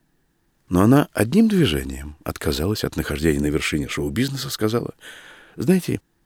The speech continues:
я хочу петь то, что я выбираю сама, и так, как мне это нравится». И пропала. Исчезла с глаз, ушла своим путем, и было ей в тот момент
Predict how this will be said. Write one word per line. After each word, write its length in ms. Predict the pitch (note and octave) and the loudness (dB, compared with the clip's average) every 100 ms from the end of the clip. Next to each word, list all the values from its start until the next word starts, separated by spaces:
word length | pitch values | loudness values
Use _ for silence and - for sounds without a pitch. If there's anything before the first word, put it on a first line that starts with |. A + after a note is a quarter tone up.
| _ - | _ 2
я 160 | D3 | 4
хочу 240 | D#3+ D3 D#3 | 4 0 2
петь 240 | E3+ D3 - | 2 0 -4
то, 100 | B2+ | -6
что 160 | - | -2
я 80 | G#2 | 0
выбираю 380 | G2 G2+ G2+ F2 | 2 2 2 0
сама, 320 | - D#3+ F3 | -2 -2 -2
и 100 | G#2+ | -4
так, 220 | - C#3 | -4 -4
как 180 | F2 - | -4 -6
мне 220 | D2 D2+ | -6 -4
это 120 | D2+ | -4
нравится». 540 | C2+ B1+ - - - - _ _ _ | -10 -10 -14 -16 -18 -20 _ _ _
И 80 | F3 | 2
пропала. 540 | G3 F#3+ E3+ D#3 D3 _ _ _ _ _ _ _ | 4 4 2 0 -4 _ _ _ _ _ _ _
Исчезла 600 | F2 - - D2+ C#2+ - | -4 -2 -2 -2 -2 -6
с 100 | D2 | -8
глаз, 440 | D2 E2 A2+ - _ _ | -4 -2 -2 -8 _ _
ушла 320 | - - - D2 | -10 -8 -8 -6
своим 300 | - C#2+ - | -6 -8 -10
путем, 380 | - G#2+ B2 - _ _ _ _ _ _ | -4 -2 -2 -6 _ _ _ _ _ _
и 100 | G#2 | 0
было 200 | A2+ F3 | 6 6
ей 180 | F3+ F3 | 6 4
в 100 | E3+ | 2
тот 180 | D2 - | -4 -4
момент 400 | C#2+ D#2+ A2 | -4 -4 -4